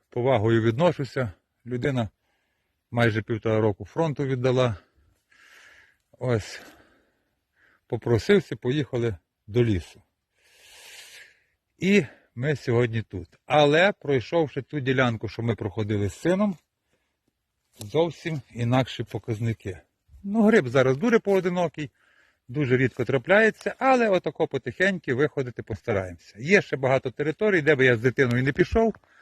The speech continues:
а з ним підемо. Потихеньки, помаленьки захопимо ще багато лісу. Ідемо далі.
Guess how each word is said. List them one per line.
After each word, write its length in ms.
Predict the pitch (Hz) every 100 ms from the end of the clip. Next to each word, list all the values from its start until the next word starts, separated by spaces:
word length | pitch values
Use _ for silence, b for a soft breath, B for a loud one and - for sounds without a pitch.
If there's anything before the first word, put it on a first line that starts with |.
| b b b
а 140 | 165
з 80 | 151
ним 160 | 202 143
підемо. 400 | 123 101 92 - _ _ _
Потихеньки, 640 | 131 - - 214 202 165
помаленьки 640 | 143 143 156 170 135 143 - b b b b
захопимо 560 | 110 117 - 170 139 135
ще 120 | -
багато 360 | 123 117 120 107
лісу. 320 | 92 - - - - _ b b b b b
Ідемо 320 | 143 165 139
далі. 260 | 101 87